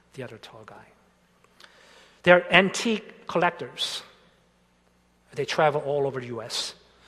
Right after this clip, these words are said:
looking for rare artifacts and national treasures, right? So they, there's certain kind of rule they go by. What they do, what they do is, um, uh, they trying to make a hundred percent profit. That's pretty norm for them,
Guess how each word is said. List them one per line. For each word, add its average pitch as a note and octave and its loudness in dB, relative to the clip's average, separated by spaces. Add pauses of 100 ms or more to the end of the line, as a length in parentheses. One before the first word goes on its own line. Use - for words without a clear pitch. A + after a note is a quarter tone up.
(220)
looking E3 4
for D3 2
rare D#3+ 4
artifacts - 4 (800)
and C#3+ -2
national C#3+ 2
treasures, - -6
right? C#3+ -12 (1000)
So G3 8 (600)
they, G#3 12
there's A3+ 8
certain A#3+ 2
kind F#3+ 4
of D3+ 4
rule G3+ 4
they F#3+ 6
go D3+ 6
by. A#2+ 0
What C#3 0
they F3 2
do, D3+ -10
what D#3+ -4
they D3 -2
do E3 0
is, B2+ -2
um, A#2+ -8 (140)
uh, C#3 -12 (260)
they E3 -2
trying F#3 6
to F#3+ 4
make E3 6
a - -4
hundred E3+ 2
percent - -6
profit. - -8
That's G#3 2
pretty G#3+ 0
norm D#3+ 2
for B2+ -4
them, A2 -12